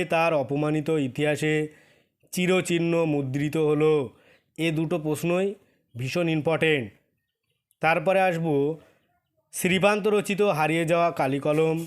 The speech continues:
প্রবন্ধ থেকে প্রথম প্রশ্ন, আমরা কালিও তৈরি করতাম নিজেরাই। কালি তৈরির পদ্ধতি সম্পর্কে যা জানো লেখো। দুই, জন্ম নিল ফাউন্টেন পেন।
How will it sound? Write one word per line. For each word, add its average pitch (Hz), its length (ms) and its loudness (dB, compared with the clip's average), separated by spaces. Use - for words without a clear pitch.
প্রবন্ধ 143 500 -2
থেকে 139 300 -2
প্রথম 175 360 0
প্রশ্ন, 165 280 0
আমরা 190 360 4
কালিও 175 380 0
তৈরি 180 300 -2
করতাম 175 420 0
নিজেরাই। 156 540 2
কালি 165 260 2
তৈরির 180 400 0
পদ্ধতি 151 460 0
সম্পর্কে 160 520 0
যা 139 240 0
জানো 151 280 0
লেখো। 147 360 0
দুই, 135 500 0
জন্ম 175 440 2
নিল 180 200 2
ফাউন্টেন 156 560 0
পেন। 156 320 2